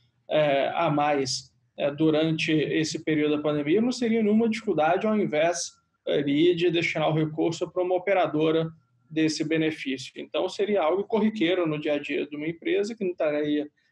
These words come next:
nenhuma dificuldade, é, pro empreendedor e que certamente beneficiaria bastante o trabalhador.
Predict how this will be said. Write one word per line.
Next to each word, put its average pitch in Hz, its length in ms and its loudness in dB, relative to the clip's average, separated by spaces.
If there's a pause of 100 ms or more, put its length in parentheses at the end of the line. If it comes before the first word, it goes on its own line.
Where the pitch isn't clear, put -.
nenhuma 170 380 2
dificuldade, 143 800 -4 (380)
é, 139 240 -2
pro 156 280 0
empreendedor 175 760 0
e 240 80 0
que - 100 -16
certamente 180 560 -4
beneficiaria 180 640 -2
bastante 156 720 -6 (400)
o 151 480 -4
trabalhador. 147 640 -4